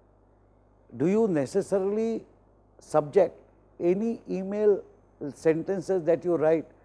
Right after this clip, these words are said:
to spell check before sending it? I believe you don't, because otherwise I would not get mistaken English in small emails from all across the country. So this is the second point I wanted to share with you.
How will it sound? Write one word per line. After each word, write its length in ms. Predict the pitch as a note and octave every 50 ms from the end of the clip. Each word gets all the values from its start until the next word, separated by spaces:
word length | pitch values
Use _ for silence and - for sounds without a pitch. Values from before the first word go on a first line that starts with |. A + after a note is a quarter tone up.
| _ _ _ _ _
to 120 | G3+ A3
spell 340 | - - - - F3+ F#3+ F3
check 240 | - - G#3 A3 G#3+ - - B2
before 300 | D3+ D3 - C#3 F#3 E3
sending 420 | - - D#3+ D#3+ F#3 G#3 G#3 G#3
it? 140 | A3 G#3+ - - _ _ _ _ _ _ _ _ _ _ _ _ _ _ _ _ _ _ _ _ _ _ _ _ _ _
I 140 | - C3+ C#3
believe 340 | B2 C#3 D3+ F#3 F#3+ F3
you 160 | E3 E3+ E3 D3
don't, 360 | C3+ F3 A3 G#3 A#3 - - - -
because 260 | C#3+ C3+ - D#3+ D#3
otherwise 380 | D3 C#3+ E3 F3 E3+ F3+ F3+ E3+
I 100 | E3 F3
would 160 | E3+ F3 D#3+
not 260 | E3+ F#3+ A3 G#3 D#3+
get 240 | B2+ D#3 D3+ C3+ - - _ _ _ _ _
mistaken 540 | - C#3+ D#3 C3 - - F3+ B2+ D3 E3 F3
English 360 | F#3+ G3+ G#3+ G3+ D#3+ B2 - - - _ _ _ _
in 140 | - D3 C#3+
small 260 | - - D3 D3+ D#3
emails 460 | D#3+ F3+ F#3+ F#3 E3 C3 A#2+ - - _ _
from 180 | _ C3 C#3 C3+
all 140 | C3 C3 A#2+
across 280 | - - G2+ G2+ G2+
the 100 | - -
country. 120 | - - _ _ _ _ _ _ _ _ _ _ _ _ _ _ _ _ _ _ _ _ _ _ _ _ _ _ _
So 120 | - F3+ E3+
this 120 | C#3+ F3
is 100 | G3 F#3
the 120 | E3+ F#3
second 360 | F3+ - F3 E3 - F3+ F3 -
point 260 | C3 F3 F3+ D#3+ D#3
I 100 | D3+ D#3+
wanted 340 | D#3 E3 E3 D3+ D#3+ - -
to 60 | C#3+
share 260 | - - D3+ F3 E3+
with 200 | E3+ F3+ F3 -
you. 200 | F#3 G3 G3+